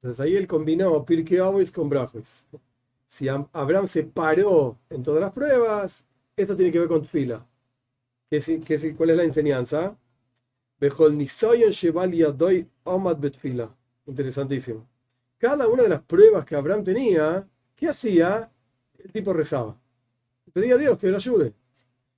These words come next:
Ubekoyach ze omad bechol nisayon-, nisayonos. Y con esta fuerza de haberle pedido a Hashem, es que él pudo superar esas pruebas.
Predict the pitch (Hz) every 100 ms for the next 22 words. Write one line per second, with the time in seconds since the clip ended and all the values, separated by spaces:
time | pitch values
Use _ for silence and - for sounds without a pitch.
0 | _ _ - 135 139 202 208 180 262 247
1 | 220 214 190 180 170 156 139 135 117 113
2 | - 131 127 147 123 113 123 _ _ _
3 | _ 131 139 139 214 202 208 - 233 214
4 | 151 135 139 180 139 143 139 190 220 -
5 | 330 262 453 440 _ - - _ 170 180
6 | 180 202 185 170 160 165 165 190 _ _
7 | _ 170 147 139 143 120 107 - _